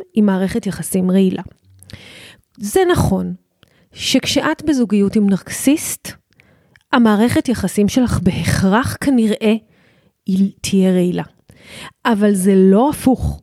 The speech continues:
מה זאת אומרת? זה לא בהכרח אומר שאם את במערכת יחסים רעילה, את במערכת יחסים עם נרקסיסט. או שאת נרקסיסטית.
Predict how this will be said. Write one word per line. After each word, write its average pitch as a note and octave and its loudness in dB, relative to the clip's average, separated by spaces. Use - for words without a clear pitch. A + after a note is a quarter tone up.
מה G3+ 2
זאת A#3+ 0
אומרת? F#3+ -2
זה F#3 0
לא F#3+ 2
בהכרח B3+ -2
אומר G#3+ -2
שאם A3 -2
את C#4 -2
במערכת G3+ -4
יחסים C#4+ -6
רעילה, D4+ 0
את D4+ -2
במערכת E4+ 2
יחסים G4 2
עם G4+ 2
נרקסיסט. - -8
או A3 2
שאת E4+ -4
נרקסיסטית. D4+ -10